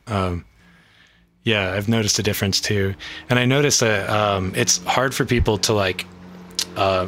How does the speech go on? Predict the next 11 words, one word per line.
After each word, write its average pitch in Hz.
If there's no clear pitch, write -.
I 123
mean, 110
understandably, 123
we're, 98
we're 110
a 92
social 123
species. 117
We're 104
not 107
all 101